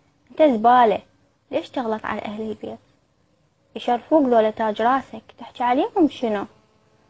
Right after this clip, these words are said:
ولو يجيبوا لي صورة فنان وصورة واحد بالجيش، آه، هذا يقاتل وهذا يروح يغني وما أدري شنو.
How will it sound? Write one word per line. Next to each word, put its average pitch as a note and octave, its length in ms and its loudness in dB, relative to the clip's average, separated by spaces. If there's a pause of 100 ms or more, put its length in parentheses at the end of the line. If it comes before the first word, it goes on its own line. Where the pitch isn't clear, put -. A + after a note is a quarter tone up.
(360)
ولو C4+ 180 4
يجيبوا C#4 400 6
لي C4+ 100 4
صورة C4+ 340 2 (120)
فنان C4+ 640 0 (500)
وصورة A#3 720 -2 (220)
واحد A#3 580 -2
بالجيش، A#3 680 0 (640)
آه، G#3+ 180 -10
هذا A#3 280 2
يقاتل A#3+ 500 -2
وهذا G#3+ 380 2
يروح G#3+ 220 -2
يغني A#3 320 0
وما G3+ 120 -2
أدري G3+ 180 -6
شنو. G#3+ 280 -6